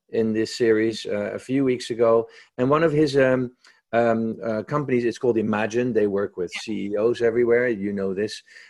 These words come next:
Speaker 1: One of his team, uh, Muriel Arts, has, um, has led a, a module in our leadership program around, okay, so now you are a brand, you know where you want to be focusing in the world. How do you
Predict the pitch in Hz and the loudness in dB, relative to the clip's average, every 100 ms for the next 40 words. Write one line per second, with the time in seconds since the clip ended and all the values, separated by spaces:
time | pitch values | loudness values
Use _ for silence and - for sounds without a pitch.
0 | _ - 143 156 160 156 151 - - 151 | _ -12 0 2 2 2 0 -2 -4 0
1 | 147 143 120 120 131 135 131 123 117 147 | 0 0 0 2 2 4 4 4 0 -4
2 | 143 - - _ _ _ _ - 127 120 | -6 -8 -18 _ _ _ _ -10 -6 -4
3 | - 123 117 113 110 _ _ _ - - | 0 0 0 -4 -8 _ _ _ -20 -16
4 | 120 127 - _ _ _ _ _ _ _ | -6 -6 -8 _ _ _ _ _ _ _
5 | - - - 131 165 143 - _ - 123 | -20 -20 -8 2 2 2 -8 _ -6 -4
6 | 120 120 117 123 127 160 139 131 123 127 | -4 -6 -6 -4 0 0 2 0 0 -2
7 | 120 196 208 - 110 - 95 90 90 92 | 0 0 -2 -4 -6 -4 -6 -6 -10 -10
8 | 110 - _ - 139 147 147 147 - - | -14 -16 _ -6 -2 -2 -2 -6 -6 -2
9 | 143 127 135 139 151 160 160 143 127 143 | 0 0 0 -2 0 0 2 2 2 -2
10 | 143 135 143 151 156 165 170 160 147 147 | -2 -2 -4 0 2 4 4 4 2 -2
11 | 139 143 131 127 147 147 - 135 117 107 | -4 -6 -8 -4 -2 -2 -6 -8 -6 -4
12 | 104 104 110 _ _ _ 151 202 214 208 | -4 -4 -6 _ _ _ -6 -6 -4 -4
13 | 202 | -4